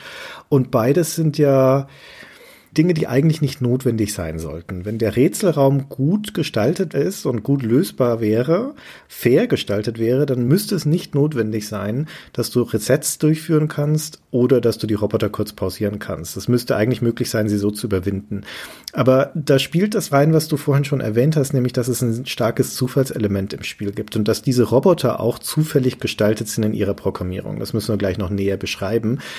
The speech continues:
Es kann jedenfalls dazu führen, dass du Situationen hast, in denen du Möbelstücke nicht erreichen kannst,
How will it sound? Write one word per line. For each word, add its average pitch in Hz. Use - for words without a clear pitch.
Es -
kann 143
jedenfalls 156
dazu 113
führen, 139
dass 120
du 117
Situationen 113
hast, 113
in 104
denen 107
du 123
Möbelstücke 143
nicht 117
erreichen 104
kannst, 113